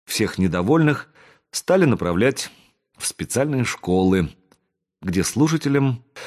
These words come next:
рассказывали о величии отца Рала и его неустанных заботах о деле мира. И они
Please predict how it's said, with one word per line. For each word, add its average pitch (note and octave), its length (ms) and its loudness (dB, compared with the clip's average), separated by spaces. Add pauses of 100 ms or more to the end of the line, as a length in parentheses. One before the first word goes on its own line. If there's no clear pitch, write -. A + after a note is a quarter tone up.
(220)
рассказывали B2+ 800 2 (160)
о F2 120 -2
величии D#3 520 2
отца C3+ 380 2
Рала A#2 440 2 (260)
и A2+ 80 2
его G#2 280 4
неустанных C#3+ 760 2
заботах F2 720 -2
о F#2+ 120 -4
деле F#2 300 0
мира. D2 500 -4 (1300)
И E2 100 -8
они E2+ 580 0